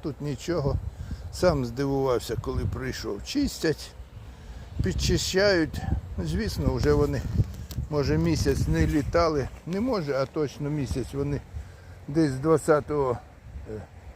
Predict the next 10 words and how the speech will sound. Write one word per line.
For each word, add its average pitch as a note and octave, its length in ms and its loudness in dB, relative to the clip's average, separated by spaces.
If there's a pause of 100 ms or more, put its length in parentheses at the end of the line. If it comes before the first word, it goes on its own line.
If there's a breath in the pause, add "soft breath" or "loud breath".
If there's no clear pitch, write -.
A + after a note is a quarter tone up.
(440 loud breath)
ли-, D3+ 320 4
ну, E3 160 -2 (200)
листопада E3 760 4
вже D3 260 2
вони D3 320 2
не D3 160 -2
літали. A2 580 -2 (440)
Ну, G3 180 -2
от D#3+ 220 0
уже A#2+ 240 -2